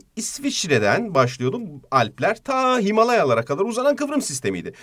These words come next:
Bakın Türkiye'de bu sistemin bir parçası aslında. Türkiye bir dağ sisteminin bir parçası. E, nasıl oluşmuştu Türkiye?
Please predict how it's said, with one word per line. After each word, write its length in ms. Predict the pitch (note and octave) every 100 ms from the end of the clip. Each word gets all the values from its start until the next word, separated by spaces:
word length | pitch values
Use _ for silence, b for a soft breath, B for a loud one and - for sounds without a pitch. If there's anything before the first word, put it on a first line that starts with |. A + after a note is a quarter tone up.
| B -
Bakın 260 | D4 C#4
Türkiye'de 680 | - D4+ D#4+ D#4 C4 G3 F3+
bu 100 | C#4
sistemin 600 | C4+ C4 - G#3+ C#4+ D4
bir 120 | B3+ G#3+
parçası 580 | - C#4 - - F#2
aslında. 380 | G#2 - G2 G2
Türkiye 420 | - B3+ - G3+
bir 200 | G#3 B3 B B B C3+
dağ 200 | A#3+ B3+
sisteminin 480 | F#3+ G#3 B3 D4
bir 120 | C#4 G#3
parçası. 540 | A#3+ G#3 C#3 B2 G2+ b b
E, 60 | A#3
nasıl 240 | D#4 C#4
oluşmuştu 520 | C4 G3 F3 B2+ C#3
Türkiye? 500 | C3 C#3 B2+ C4+ C#4